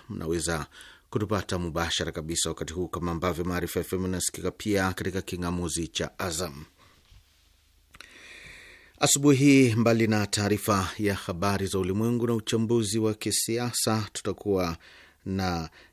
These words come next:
kipindi maalum kitakachokujieni, e, chenye anwani ya Operesheni ya Ahadi ya Kweli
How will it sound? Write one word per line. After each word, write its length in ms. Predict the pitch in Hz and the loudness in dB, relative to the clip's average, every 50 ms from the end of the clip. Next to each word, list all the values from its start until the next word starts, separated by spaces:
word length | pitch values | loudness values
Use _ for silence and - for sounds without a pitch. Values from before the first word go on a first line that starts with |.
| _ _ | _ _
kipindi 800 | - 107 90 - - - 98 90 87 85 80 82 80 80 82 - - | -4 -4 -4 -4 -4 -4 -4 -2 -2 -2 -2 -2 -2 -2 -4 -4 -6
maalum 680 | 92 95 92 90 87 85 87 110 127 135 131 120 110 | -4 -2 -2 0 -2 0 2 2 2 4 2 2 0
kitakachokujieni, 1300 | 101 - 98 - 95 87 95 90 85 - - 82 - - 85 80 80 90 92 92 90 90 87 82 78 - - - - - _ _ - | -2 -4 -4 -4 -4 -2 -2 -4 -2 -2 -6 -6 -6 -8 -8 -4 0 0 0 0 0 -2 -2 -4 -6 -8 -14 -20 -20 -20 _ _ -6
e, 120 | - 80 | -6 -4
chenye 340 | - - 98 90 87 87 85 | 0 0 0 0 0 0 0
anwani 560 | 85 87 87 90 92 90 90 87 85 82 85 - | -2 -2 -2 -2 -2 -2 -2 -2 -2 -4 -6 -6
ya 320 | - 90 90 85 82 82 - | -4 -2 -2 -2 -2 -4 -6
Operesheni 840 | - 87 - - 87 87 85 - - 104 101 98 98 95 95 90 87 76 85 95 | -8 -6 -4 -2 -2 0 0 0 0 0 0 0 0 0 0 -2 -4 -4 -2 -2
ya 160 | 92 87 - - | -2 -2 -2 -4
Ahadi 500 | 85 87 78 - 92 87 85 80 82 82 | -6 -6 -4 -4 -4 -6 -4 -4 -4 -6
ya 80 | 82 | -6
Kweli 540 | - - - - 143 127 120 117 113 104 | -6 -10 -2 2 2 2 4 2 0 0